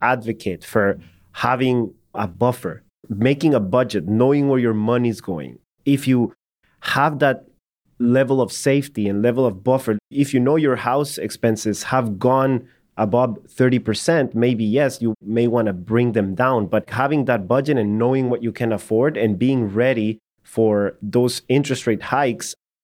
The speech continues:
so you're ready to pay a bit more into the property and not being squeezed, I think that's an important aspect.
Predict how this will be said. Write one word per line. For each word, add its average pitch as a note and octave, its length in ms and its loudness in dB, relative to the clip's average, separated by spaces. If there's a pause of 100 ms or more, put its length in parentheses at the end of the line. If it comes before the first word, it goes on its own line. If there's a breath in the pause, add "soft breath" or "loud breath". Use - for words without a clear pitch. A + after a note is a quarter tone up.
(100)
so - 140 -2
you're A2 140 4
ready B2 240 2
to A#2+ 120 -4
pay A#2 220 2
a A2 60 2
bit F#2+ 220 0
more C#3 260 2
into B2 220 -2
the G#2 100 -2
property B2 380 -2
and F#2+ 100 -2
not G#2+ 220 0
being G#2+ 240 0
squeezed, C3+ 460 0
I G#2+ 60 2
think A2+ 360 -2
that's A#2+ 200 0
an G#2+ 120 2
important G#2+ 560 0
aspect. - 500 -4